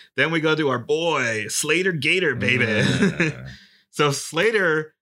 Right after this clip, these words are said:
Speaker 1: has three technicalities here.
Speaker 2: Yeah.
Speaker 1: All right,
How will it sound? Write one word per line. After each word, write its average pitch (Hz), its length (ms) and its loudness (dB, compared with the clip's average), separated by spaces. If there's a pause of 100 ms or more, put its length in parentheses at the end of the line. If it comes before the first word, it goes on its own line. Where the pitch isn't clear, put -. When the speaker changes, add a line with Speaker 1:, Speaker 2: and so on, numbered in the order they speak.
Speaker 1:
has 123 280 2
three 170 460 0
technicalities 104 960 0
here. 101 220 0
Speaker 2:
Yeah. 98 520 0
Speaker 1:
All 110 60 2
right, 104 400 -2